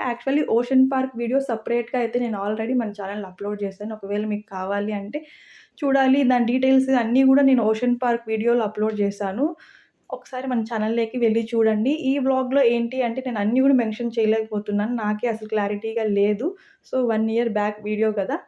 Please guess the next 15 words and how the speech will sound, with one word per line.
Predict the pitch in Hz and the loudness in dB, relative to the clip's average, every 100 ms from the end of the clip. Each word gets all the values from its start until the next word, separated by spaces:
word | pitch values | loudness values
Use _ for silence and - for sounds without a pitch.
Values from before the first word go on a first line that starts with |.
| _ _ _ _ - | _ _ _ _ -4
ఓషన్ | 240 269 285 269 | -2 0 4 4
పార్క్, | 269 262 277 | 4 0 -2
పాండిచ్చేరి | - 226 233 247 269 254 | -4 -2 -2 -2 0 2
ఓషన్ | 233 240 233 | 0 -2 -4
పార్క్ | 247 247 | -4 -4
సపరేట్ | - - - 247 254 | -4 -4 0 0 0
వీడియో | 214 214 226 | -2 0 0
అంతా | 214 208 233 | 2 0 0
నేను | 220 208 254 | -2 0 0
డీటెయిల్స్ | 233 233 240 240 220 | 0 0 0 0 0
అన్నీ | 202 | -2
కూడా | 214 240 | 2 2
ప్రొవైడ్ | 233 202 202 202 | 2 0 0 -2
చేశాను. | 190 202 196 220 | -4 -4 -4 -4
అక్కడ | 214 | -4